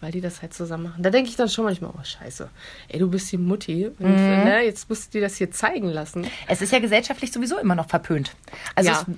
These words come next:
Speaker 2: es wird ja, ich, ich sag jetzt mal vorsichtig, Müttern wie uns, ähm, oft ja dann auch unterstellt,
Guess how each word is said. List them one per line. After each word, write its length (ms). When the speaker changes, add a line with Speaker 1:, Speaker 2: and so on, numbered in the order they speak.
Speaker 2:
es 120
wird 160
ja, 200
ich, 180
ich 240
sag 200
jetzt 160
mal 80
vorsichtig, 420
Müttern 320
wie 80
uns, 400
ähm, 480
oft 240
ja 80
dann 140
auch 140
unterstellt, 680